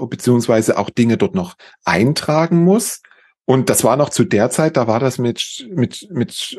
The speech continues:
Office Online und so, gab's das alles noch nicht. Das war die Hölle, E-Mails hin und her schicken, überarbeiten Modus, was hast du dann für, ähm, Versionen und so. Also d-,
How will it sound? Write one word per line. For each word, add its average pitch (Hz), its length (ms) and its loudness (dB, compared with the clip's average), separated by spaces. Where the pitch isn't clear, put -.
Office 131 300 -4
Online 147 340 2
und 131 80 -6
so, 135 140 2
gab's 143 220 -4
das 123 140 -2
alles 101 280 -2
noch 104 120 2
nicht. 131 220 0
Das 117 120 2
war 104 100 2
die 113 140 2
Hölle, 131 200 4
E-Mails 117 340 2
hin 110 120 0
und 101 140 -2
her 104 100 -2
schicken, 110 280 -6
überarbeiten 113 720 2
Modus, 107 380 2
was 107 160 -2
hast - 220 -2
du - 40 2
dann 107 220 0
für, 98 540 -4
ähm, 98 480 4
Versionen 127 680 2
und 131 220 -10
so. 139 280 0
Also 120 240 -6
d-, 117 220 -16